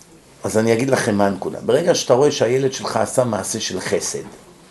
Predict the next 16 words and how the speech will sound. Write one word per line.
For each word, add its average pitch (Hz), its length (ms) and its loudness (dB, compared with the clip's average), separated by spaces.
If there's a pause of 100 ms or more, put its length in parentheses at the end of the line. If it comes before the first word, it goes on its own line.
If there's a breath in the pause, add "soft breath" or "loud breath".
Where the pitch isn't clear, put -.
(560)
נגיד, 107 460 -2
האבא 104 360 8
בא 113 400 6 (180)
עם 101 120 0
הסלים, 123 500 4 (120)
הוא 107 160 4
רץ, 113 160 2
עזר 101 320 6
לו. - 160 -2 (1000)
אז 113 120 0
אתה 117 160 2
צריך 151 340 2
לעשות 147 380 2
מזה 131 300 6
ביג 113 280 -4
דיל. 104 320 -2